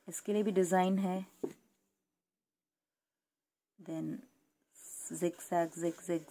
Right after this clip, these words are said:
zag, circle। आप रंगोली के color में भी ऐसे बना सकते हो, उसे फिल कर सकते हो। चारों तरफ आप दिए बनाना चाहो और सेंटर में आप दिया रखना। जब आप पूरा कलर फिल कर दो,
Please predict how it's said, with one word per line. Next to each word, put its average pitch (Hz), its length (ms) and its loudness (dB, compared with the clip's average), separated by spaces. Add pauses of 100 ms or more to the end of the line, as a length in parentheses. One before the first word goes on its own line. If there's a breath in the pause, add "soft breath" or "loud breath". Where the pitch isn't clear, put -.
zag, 165 160 0 (540)
circle। 175 720 -4 (520 soft breath)
आप 185 240 -4
रंगोली 180 440 6
के 220 140 4
color 185 260 8
में 180 160 2
भी 233 180 4 (200)
ऐसे 170 280 0
बना 165 320 2
सकते - 400 -8
हो, - 80 -18 (1000)
उसे - 200 -4
फिल - 400 4
कर - 140 0
सकते - 240 -8
हो। - 140 -20 (260)
चारों 175 280 2
तरफ 170 360 4
आप 165 200 -2 (960)
दिए 175 320 8
बनाना 170 380 6
चाहो 175 460 4 (500 soft breath)
और - 80 -6
सेंटर 240 480 4
में 208 140 8
आप 165 180 2
दिया 160 300 6
रखना। 170 380 2
जब 170 260 2
आप 165 120 4
पूरा 202 460 0
कलर 165 240 0
फिल 185 260 0
कर 170 200 0
दो, 226 200 0